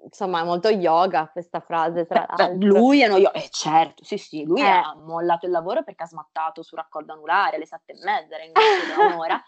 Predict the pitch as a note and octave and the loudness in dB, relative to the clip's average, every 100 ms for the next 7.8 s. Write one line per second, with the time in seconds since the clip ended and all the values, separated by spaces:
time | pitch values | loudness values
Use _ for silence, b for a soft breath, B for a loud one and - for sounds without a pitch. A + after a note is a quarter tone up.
0 | _ D#3 - F#3+ D#3+ B2 - - - _ | _ -20 -10 -8 -6 -6 -10 -12 -20 _
1 | - D#3+ D#4 A#3+ C#3+ - - - _ - | -20 -18 -18 -20 -12 -8 -8 -10 _ -6
2 | D#3 E3 A#3+ B3+ E3 - D#3 D3+ - A#3 | -4 -4 -6 -4 -6 -6 -8 -10 -10 -6
3 | F#3+ - - - - - F3+ A3 D4 - | -6 -4 -6 -8 -10 -2 -2 -2 -8 -10
4 | G3 E3 - E3 E3 D#3 D3+ D#3+ D#3+ D#3+ | -8 -8 -10 -20 -20 -20 -20 -16 -12 -12
5 | D3+ F3 E3+ F3 F3 D#3 D#3+ E3 D#3+ D#3 | -12 -14 -6 -6 -6 -12 -12 -12 -10 -10
6 | D#3+ D#3+ D#3+ D3+ - _ F#3+ F3+ F3 A3 | -8 -8 -10 -14 -20 _ -8 -2 0 0
7 | D4+ - A3 F3 - _ - - | -4 -4 -2 -2 -4 _ -16 -16